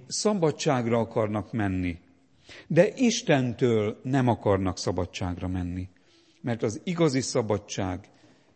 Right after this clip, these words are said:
Isten akaratát megérteni, abban járni, futni és szárnyra kelni. Ilyen szünidőt kívánok nektek.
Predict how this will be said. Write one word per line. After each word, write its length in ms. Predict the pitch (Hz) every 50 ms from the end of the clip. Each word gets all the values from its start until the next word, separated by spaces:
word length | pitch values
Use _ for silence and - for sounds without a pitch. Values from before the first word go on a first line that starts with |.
| _ _ _
Isten 360 | - 147 127 - - 120 107 117
akaratát 880 | - - 135 - - 127 107 110 104 - - 98 90 87 - - - -
megérteni, 1000 | - 123 123 143 151 143 127 139 120 110 - - - 107 95 92 92 90 82 - _ _ _ _ _ - - - - - _ -
abban 580 | - 131 123 113 104 104 98 95 92 95 - - _ -
járni, 760 | 110 110 117 117 127 147 156 156 147 143 127 120 107 98 92 - - _ _ _ _ _ _
futni 680 | _ - - 127 120 120 - - 120 98 98 87 82 - _ _ _ _ _ _ -
és 320 | - 92 85 - - - _ _
szárnyra 560 | - - - 117 107 104 98 92 90 87 82 -
kelni. 560 | - - - 90 87 87 87 90 92 92 - _ _ - _ _ _ _ _ _ _ _ _ _ _ _
Ilyen 500 | - 156 139 135 110 98 92 95 101 - - - _ _ _ _
szünidőt 680 | - - - - 120 113 107 95 87 95 90 85 - -
kívánok 560 | - - 95 90 92 87 87 87 87 - -
nektek. 580 | - 98 95 - - - 95 92 - - -